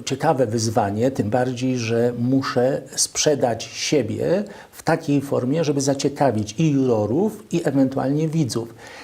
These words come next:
Nie interesuje mnie pokazywanie samych doznań estetycznych, interesuje mnie przekazywanie jakiejś treści. Bardziej mnie interesuje naga prawda, a nie kształt tej prawdy.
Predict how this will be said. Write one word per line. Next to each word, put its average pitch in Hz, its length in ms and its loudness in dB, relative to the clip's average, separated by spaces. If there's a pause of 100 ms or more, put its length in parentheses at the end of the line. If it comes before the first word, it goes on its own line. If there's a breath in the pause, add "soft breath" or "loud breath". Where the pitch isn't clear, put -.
(200 loud breath)
Nie 170 220 4
interesuje 175 600 2
mnie 151 460 2
pokazywanie 147 760 0
samych 143 480 0
doznań 131 500 2
estetycznych, 135 920 -2 (340 loud breath)
interesuje 143 520 0
mnie 160 160 2
przekazywanie 147 720 0
jakiejś 151 380 -2
treści. 135 520 0 (540 loud breath)
Bardziej 165 400 2
mnie 160 160 4
interesuje 147 840 2 (460)
naga 143 340 2
prawda, 135 760 2
a 131 120 -2
nie 165 220 2
kształt - 540 0
tej 104 180 -2
prawdy. 98 500 -4